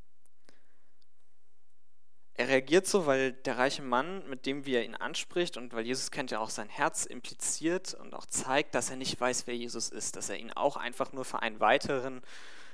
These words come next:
Gelehrten hält. Und das zeigt etwas weiteres auf. Er erkennt Jesus nicht,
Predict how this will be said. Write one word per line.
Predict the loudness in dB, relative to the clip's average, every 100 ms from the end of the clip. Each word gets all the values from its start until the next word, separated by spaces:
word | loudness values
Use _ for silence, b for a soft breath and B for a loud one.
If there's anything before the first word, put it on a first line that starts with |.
| B 0
Gelehrten | 8 12 12 8
hält. | -2 2 2 0 -4 -4 B B B B B B B -10 -10 -10 -10 -10 -10 -8 -8 b b b b b b b b b b -10 -10 -10 -10 -10 -10 -10 -10 -10 -10 -8 -8 -8 -8 -8 -8 -8 -8 -8 -8 -8 -8 -4
Und | 2
das | 4 6
zeigt | 6 6
etwas | 2 6
weiteres | 12 12 10 4 0 0
auf. | 2 0 0
Er | 2 4 2 2
erkennt | 0 2 0 0 -2 -4
Jesus | 0 2 2 2 0
nicht, | -2 -6 -4 -6 -6